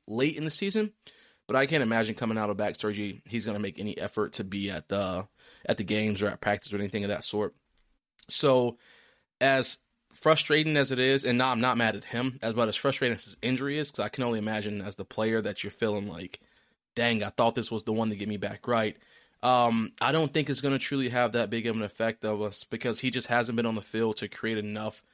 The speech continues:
of a, of noise, um, all season long. Not to mention, Bobby Okereke and Zaire Franklin have been balling this season. I mean, they've been looking really good. Um,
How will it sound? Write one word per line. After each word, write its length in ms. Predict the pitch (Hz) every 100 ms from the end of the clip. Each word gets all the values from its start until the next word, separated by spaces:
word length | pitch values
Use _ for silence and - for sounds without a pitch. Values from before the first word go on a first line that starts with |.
| _ _ _ _
of 180 | 120 107
a, 100 | 113
of 200 | 117 110
noise, 640 | 110 120 117 104 104 - - 107
um, 200 | 107 104
all 140 | 107
season 320 | - 113 107
long. 300 | 113 107 104 - _ - - - -
Not 220 | 131 -
to 100 | -
mention, 600 | 131 143 - 113 110 92 92
Bobby 300 | 139 175 165
Okereke 540 | 135 139 120 - 110
and 80 | 104
Zaire 280 | 117 113 101
Franklin 400 | - 113 104 101
have 200 | 107 101
been 340 | 107 101 95
balling 420 | 110 113 110 104 107
this 160 | -
season. 460 | - 92 - 73 101 - -
I 60 | 110
mean, 180 | 107 104
they've 180 | 135
been 200 | 135 120
looking 320 | 117 107 101 104
really 260 | 120 110
good. 400 | 98 104 98 101 _ _ - - _ -
Um, 520 | 117 117 113 107 107